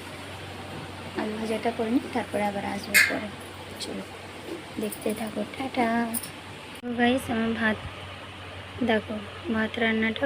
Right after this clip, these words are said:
হয়ে গেছে, ঠিক আছে? এটা দেখো আলু ভাজা হয়ে গেছে। চলো, আমার সব কিছু রান্না বান্না হয়ে গেছে, এবারে পালা ঘর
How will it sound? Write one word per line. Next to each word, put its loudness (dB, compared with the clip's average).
হয়ে 4
গেছে, 2
ঠিক 0
আছে? 2
এটা 4
দেখো 2
আলু 8
ভাজা 8
হয়ে 10
গেছে। 4
চলো, 0
আমার 0
সব -4
কিছু -6
রান্না 2
বান্না 2
হয়ে 0
গেছে, 2
এবারে 2
পালা 2
ঘর 0